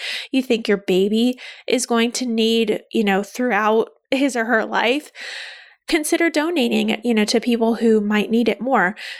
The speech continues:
There's a company, I think it's a company called Human Milk for Human Babies, so you can check them out, or just in your area, your hospitals in your area,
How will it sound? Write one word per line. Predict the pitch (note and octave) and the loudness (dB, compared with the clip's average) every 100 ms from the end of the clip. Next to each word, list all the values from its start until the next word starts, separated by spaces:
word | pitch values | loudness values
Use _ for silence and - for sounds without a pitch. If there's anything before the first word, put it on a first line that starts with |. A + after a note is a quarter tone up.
| - _ _ | -18 _ _
There's | B3+ A#3+ A3 A3 A3+ - | 0 2 2 0 -2 -2
a | A#3 A3+ | 0 0
company, | - C4 C4+ B3+ B3+ B3+ B3 | 0 0 0 2 2 2 0
I | G#3+ | 0
think | A#3+ | -2
it's | A3 | 0
a | - | -2
company | - G3 G#3 G3 | -2 0 0 0
called | F#3+ A#3 G#3+ | 2 0 0
Human | - C4 B3+ B3 | 0 0 0 0
Milk | A#3 A#3 | 0 -2
for | - | -2
Human | A3 - G#3+ A3+ | -4 0 -2 0
Babies, | A3+ G#3 A3+ D4 F#4+ | 0 0 2 0 0
so | - | 0
you | B3 | 0
can | A3+ A3 | 0 0
check | - A3 - | 0 -2 -2
them | A#3+ A3+ | -2 0
out, | A#3 B3 A#3+ - - - - | 2 2 0 -8 -10 -12 -10
or | - B3+ B3+ | 0 2 2
just | C4+ B3+ - | 0 -4 -2
in | - A3+ | -2 0
your | G#3+ - | 0 0
area, | F#3 G3+ G#3+ A3 | 0 2 2 2
your | - G#3 | 0 -2
hospitals | - G3 - A3 G#3+ | -2 -2 0 0 0
in | G#3 | 0
your | G#3 | 0
area, | - G3+ G3 G3 G3+ | 2 2 4 2 0